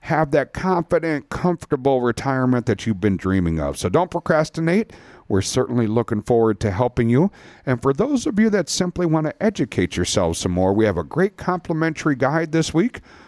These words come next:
called The Six Secrets to a Happy Retirement. That's The Six Secrets to a Happy Retirement, and you can get that completely complimentary by texting the word Drake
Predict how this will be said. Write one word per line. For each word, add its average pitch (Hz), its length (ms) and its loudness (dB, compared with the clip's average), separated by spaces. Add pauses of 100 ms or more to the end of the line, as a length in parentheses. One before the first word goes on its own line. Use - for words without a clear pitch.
(140)
called 107 280 -2
The 87 100 -4
Six - 440 -4
Secrets 180 560 -2
to 139 180 2
a 107 60 0
Happy 127 320 0
Retirement. 98 680 0 (340)
That's - 280 -6
The 143 160 0
Six - 400 -2
Secrets 117 560 -2
to 123 160 2
a 110 40 2
Happy 127 300 0
Retirement, 98 760 0 (300)
and 92 180 0
you 110 80 2
can 101 160 0
get 113 200 0
that 110 180 0
completely 190 600 -2
complimentary 156 840 0
by 87 220 0
texting 135 480 -2
the 117 80 2
word 113 320 2
Drake 135 480 -2